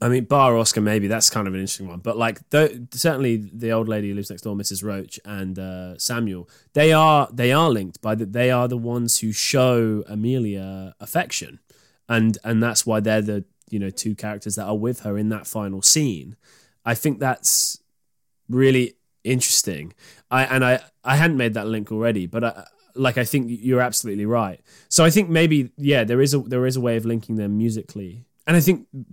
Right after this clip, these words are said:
through that, I mean, if we're thinking about that, I think there's a way of l-, linking lots of these characters through music and through movement,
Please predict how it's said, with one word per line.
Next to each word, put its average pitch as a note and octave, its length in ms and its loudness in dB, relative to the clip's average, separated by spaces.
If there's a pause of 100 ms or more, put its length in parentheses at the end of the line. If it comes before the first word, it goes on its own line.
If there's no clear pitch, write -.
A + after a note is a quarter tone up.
(140)
through E3 380 4
that, A2 200 2
I A#2+ 60 -2
mean, B2+ 180 0
if A2 200 -8
we're B2+ 60 0
thinking E3 280 -4
about E2+ 140 -8
that, D#2+ 180 -18
I G#2+ 80 -10
think A#2+ 160 -8
there's A2+ 160 -6
a G#2+ 40 -6
way A2+ 280 0
of G#2+ 240 -4
l-, A#2 160 -4
linking A#2+ 540 -2
lots C#3+ 260 2
of B2+ 80 -4
these G#2 160 -4
characters - 580 -6
through A2+ 180 -2
music A2 280 -2
and G2 100 -6
through G#2+ 140 -6
movement, A2+ 500 -2